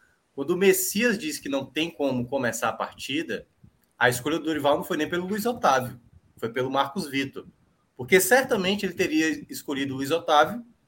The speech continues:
se ele tivesse realmente em condições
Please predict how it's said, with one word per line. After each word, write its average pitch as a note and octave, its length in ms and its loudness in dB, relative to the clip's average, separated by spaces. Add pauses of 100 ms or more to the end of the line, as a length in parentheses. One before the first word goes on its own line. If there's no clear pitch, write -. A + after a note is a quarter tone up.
(120)
se - 120 -2
ele A3 100 -2
tivesse A3+ 420 2
realmente D3 600 0
em A2+ 60 -8
condições C3 840 -4